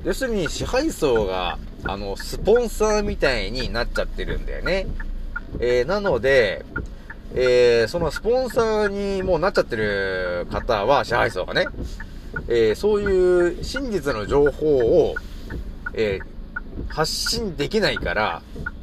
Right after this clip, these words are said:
TwitterとかInstagramとかその人の見ても、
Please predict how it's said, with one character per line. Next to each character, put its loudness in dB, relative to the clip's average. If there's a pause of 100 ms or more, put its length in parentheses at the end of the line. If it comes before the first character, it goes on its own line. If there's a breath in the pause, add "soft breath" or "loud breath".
(160)
Twitter 0
と 2
か 2
Instagram 0
と -2
か -2
そ -4
の 0
人 0
の -4
見 -4
て 0
も、 -4